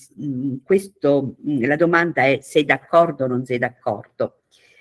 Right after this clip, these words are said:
Allora, io, mm, non è che non sono d'accordo, però io s-, mi occupo di do-, fa-, faccio la storica, quindi mi occupo di documenti. E i documenti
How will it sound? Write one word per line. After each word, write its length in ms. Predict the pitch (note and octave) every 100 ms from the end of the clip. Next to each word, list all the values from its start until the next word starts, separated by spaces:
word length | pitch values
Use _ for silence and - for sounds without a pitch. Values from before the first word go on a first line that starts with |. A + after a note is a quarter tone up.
| _ _ _ -
Allora, 400 | F#3+ F3 D3+ C3
io, 260 | A3 E3
mm, 640 | D3 - C3 E3 E3 D#3+ D#3
non 160 | D3 B3+
è 80 |
che 120 | C#4 D3
non 180 | C#3
sono 180 | C#3 B2
d'accordo, 720 | B2 B2 - B2 B2 - - -
però 280 | A#3+ G#3+ C#3+ - _ _ _ _ _ -
io 340 | G#3+ G3+ D3 D3
s-, 140 | - _ _ _ _
mi 180 | F3+ F#3
occupo 440 | E3 - D#3+ D#3+
di 160 | D3 D3
do-, 180 | C#3+ -
fa-, 260 | E3 E3 _ - - -
faccio 300 | - D#3+ -
la 80 | C#3+
storica, 600 | - - E3 B2 B2+ C3+
quindi 240 | - F3 D3
mi 120 | C#3
occupo 360 | C#3+ - C#3+ C3+
di 120 | C3+
documenti. 840 | B2+ - A#2+ A#2 G#2 B2 - - _ _ _ _ _ _ _ _ -
E 360 | G#3+ D#3 - -
i 160 | F#3
documenti 960 | E3+ F3+ G3+ F3 C#3+ C3+ D3 E3 G3